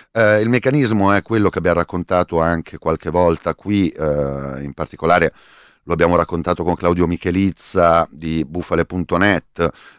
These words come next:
eh, quello di utilizzare dei siti internet che sembrano dei siti di news,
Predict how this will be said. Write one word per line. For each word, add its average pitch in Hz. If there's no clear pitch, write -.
eh, 80
quello 101
di 90
utilizzare 95
dei 87
siti 104
internet 82
che -
sembrano 82
dei 87
siti 92
di 78
news, 80